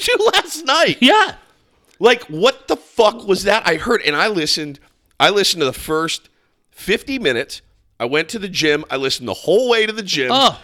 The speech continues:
Speaker 1: And I listened after. And every break was worse than the wor-, the one before. I mean, and every time you crack the mic, he's like, "Hey, it's your boy, Big Sills." I'm like, "You're nobody's fucking boy."
Speaker 2: <laughs>
Speaker 1: I don't even think your mom calls you her boy, okay? Like, she's probably fucking embarrassed, but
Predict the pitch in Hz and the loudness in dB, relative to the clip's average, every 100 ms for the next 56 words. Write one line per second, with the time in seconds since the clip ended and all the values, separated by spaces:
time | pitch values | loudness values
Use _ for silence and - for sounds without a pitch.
0 | - 139 143 156 143 156 139 131 - 101 | -6 0 0 0 -2 2 2 2 0 -12
1 | - _ _ _ _ _ _ _ - 143 | -12 _ _ _ _ _ _ _ 0 2
2 | 135 135 - _ 147 170 180 202 202 139 | 2 -2 -8 _ 2 2 0 -6 -6 -6
3 | 139 151 147 123 - 127 120 123 131 151 | 0 2 4 0 -6 -8 -6 0 2 2
4 | - 156 143 123 127 135 131 131 135 123 | 0 -2 -2 0 2 2 0 0 0 -4
5 | 175 185 - _ _ _ _ _ - 151 | -6 -6 -8 _ _ _ _ _ -4 0
6 | 165 160 165 180 190 214 170 143 208 170 | 2 4 2 0 0 2 2 2 2 2
7 | - 180 156 117 101 - - 202 208 180 | 0 -4 -4 -4 -16 -20 -2 4 4 4
8 | - 196 160 202 180 156 151 185 160 - | 2 0 4 6 8 6 4 4 4 2
9 | 151 143 151 151 - 131 160 208 175 190 | 2 0 0 -2 -2 -4 -2 4 4 4
10 | 180 - - - 262 - 269 151 262 247 | 4 2 4 4 4 2 2 6 6 4
11 | - 190 254 247 240 185 175 175 180 180 | 0 4 4 4 2 2 2 4 6 4
12 | 170 - 143 139 135 139 147 139 135 135 | 0 0 2 2 0 0 2 2 2 2
13 | 120 101 110 143 147 156 139 110 143 - | 2 0 -2 -2 0 0 -2 -6 -10 0
14 | 170 170 147 147 135 117 107 120 131 104 | 0 2 -4 -4 -6 -6 -4 -2 0 -2
15 | - 107 | -2 -2